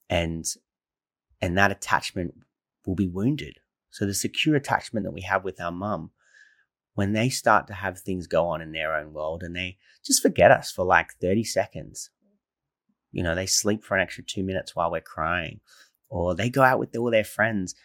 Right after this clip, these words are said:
and we're, we're left sort of in our own devices with, with the care of our grandmas or our grandpas or something like that. Even something so small and slight like that doesn't necessarily need to be defined as, like,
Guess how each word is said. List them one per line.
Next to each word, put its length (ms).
and 160
we're, 240
we're 220
left 400
sort 300
of 100
in 100
our 200
own 100
devices 680
with, 260
with 140
the 80
care 340
of 120
our 100
grandmas 580
or 160
our 140
grandpas 500
or 60
something 280
like 220
that. 180
Even 280
something 480
so 200
small 400
and 120
slight 440
like 220
that 240
doesn't 240
necessarily 600
need 120
to 40
be 120
defined 480
as, 140
like, 200